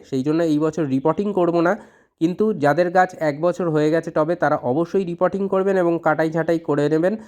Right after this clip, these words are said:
শিকড় এবং তার সাথে ডালপালাগুলোও করে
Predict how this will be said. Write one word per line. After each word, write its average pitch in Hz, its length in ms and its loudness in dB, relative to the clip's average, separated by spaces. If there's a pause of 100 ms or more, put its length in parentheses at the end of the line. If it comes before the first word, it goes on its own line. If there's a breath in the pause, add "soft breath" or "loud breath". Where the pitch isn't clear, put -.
(200 loud breath)
শিকড় 190 460 0 (240)
এবং 226 520 2
তার 160 160 0
সাথে 156 360 -4
ডালপালাগুলোও 131 1000 0 (300 soft breath)
করে 190 340 0